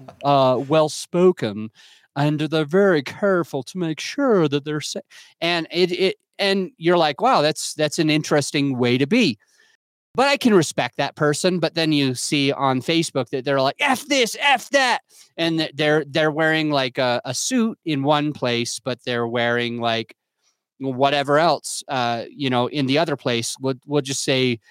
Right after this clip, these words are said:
Speaker 2: a tank top and, and makeup and, and, uh, metal earrings and jewelry.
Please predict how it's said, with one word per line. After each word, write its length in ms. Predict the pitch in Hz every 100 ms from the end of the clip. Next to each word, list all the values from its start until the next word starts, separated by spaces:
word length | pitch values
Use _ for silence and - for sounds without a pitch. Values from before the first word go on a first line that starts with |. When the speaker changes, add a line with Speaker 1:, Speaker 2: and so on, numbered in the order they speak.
| _ _
Speaker 2:
a 100 | 123
tank 300 | - 143 131
top 380 | - 131 127 -
and, 300 | 123 117 113 -
and 300 | 127 120 127
makeup 420 | 135 123 131 135
and, 320 | 123 120 120 135
and, 420 | 127 120 117 120
uh, 420 | 117 113 110 107 -
metal 440 | 123 127 143 139 131
earrings 440 | 131 131 127 123
and 120 | 123
jewelry. 440 | 123 135 127 123